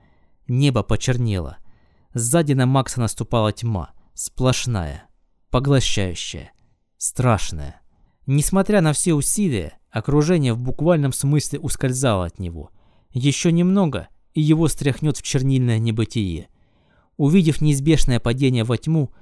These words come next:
Макс напрягся, зажмурился и...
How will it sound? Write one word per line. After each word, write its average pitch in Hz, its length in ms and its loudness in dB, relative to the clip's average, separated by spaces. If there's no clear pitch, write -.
Макс 143 340 2
напрягся, 139 760 2
зажмурился 127 960 2
и... 127 460 -2